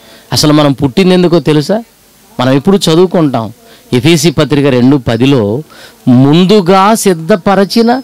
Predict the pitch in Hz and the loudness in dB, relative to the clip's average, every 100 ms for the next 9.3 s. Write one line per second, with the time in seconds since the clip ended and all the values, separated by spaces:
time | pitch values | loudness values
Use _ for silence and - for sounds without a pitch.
0 | - - - - - 147 - 196 208 233 | -12 -20 -10 -6 -4 -4 -2 0 2 4
1 | 240 185 180 156 180 165 170 190 196 254 | 2 0 0 2 0 0 -2 0 0 0
2 | 220 - - - - 135 139 175 220 226 | -4 -10 -20 -20 -4 0 2 2 2 2
3 | 180 170 185 214 - 226 214 220 220 240 | 0 0 2 0 2 2 4 4 2 2
4 | 226 220 220 202 156 151 185 202 202 214 | 2 2 2 0 0 -2 0 0 2 0
5 | 190 190 185 165 127 131 156 165 175 277 | 0 0 0 0 0 0 0 0 0 -2
6 | - - - - - 104 107 123 143 165 | -4 -16 -20 -18 -6 0 2 2 2 4
7 | 180 185 180 151 170 165 - 151 151 - | 2 2 0 2 0 0 0 0 0 0
8 | 139 139 135 156 330 - _ - 117 98 | 0 0 2 0 -2 -6 _ -8 -4 -2
9 | 92 98 | -4 -6